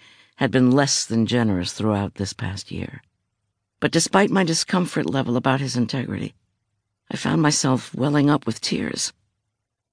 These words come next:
I gently patted the sleeve of Battaglia's dark suit.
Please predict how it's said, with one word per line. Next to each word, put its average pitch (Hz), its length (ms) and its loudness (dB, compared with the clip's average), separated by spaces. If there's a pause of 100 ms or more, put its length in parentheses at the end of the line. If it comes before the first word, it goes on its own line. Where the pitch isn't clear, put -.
(140)
I 170 100 4
gently 165 420 2
patted 151 360 2
the - 80 -2
sleeve 123 440 -2
of - 100 -8
Battaglia's - 540 -4
dark 98 280 2
suit. - 380 -6